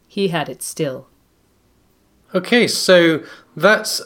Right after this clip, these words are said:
Speaker 2: Theon's deception at Winterfell, and that news would actually take some time to travel.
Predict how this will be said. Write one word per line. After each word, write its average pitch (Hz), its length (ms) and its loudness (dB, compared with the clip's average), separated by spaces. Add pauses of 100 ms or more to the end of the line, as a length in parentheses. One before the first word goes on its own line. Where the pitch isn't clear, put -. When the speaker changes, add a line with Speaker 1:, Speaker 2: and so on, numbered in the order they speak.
(100)
Speaker 2:
Theon's 190 720 4
deception 160 760 2
at 139 220 -4
Winterfell, 135 840 2 (440)
and 165 200 2
that 196 220 2
news 185 480 6
would 151 360 0 (280)
actually 175 600 2
take 165 440 0
some 165 340 2
time 143 440 2
to 127 100 -4
travel. 120 560 -2